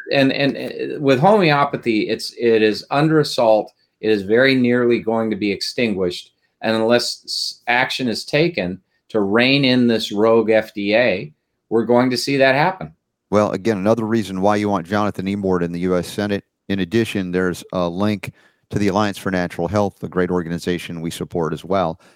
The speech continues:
Speaker 2: uh, as far as what you can do in the interim, uh, immediately. And I'd love for you to check that out. That link is up in the show notes at robertscottbell dot com, robertscottbell dot com. Jonathan, we just got a,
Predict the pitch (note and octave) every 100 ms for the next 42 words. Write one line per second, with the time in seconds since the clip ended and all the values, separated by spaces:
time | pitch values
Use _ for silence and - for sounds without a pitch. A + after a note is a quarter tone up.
0 | _ - F2+ E2+ E2+ - F2 F2+ - F#2+
1 | F#2+ F2+ F2+ E2 G2 A#2+ D#2 - - -
2 | - E2 E2 A2+ G#2 D#2+ C#2 - - E2
3 | D#2+ D#2+ F2 G2 G2 G2 F2+ E2 - F#2+
4 | - F2 F2 F2+ F2+ G2 F#2 G2 F2+ F2+
5 | F2+ F2 F2 E2 - F2+ F2 E2 F2 -
6 | E2+ E2+ F2 - F#2 E2+ E2 F2+ E2+ D#2+
7 | - D#2+ F#2 E2+ - - F#2+ E2 D#2+ D#2+
8 | D#2+ - D#2+ D#2+ D#2 E2 D2+ - F#2 F2
9 | - _ _ _ _ - B2+ B2+ A#2 A#2
10 | G#2+ - A#2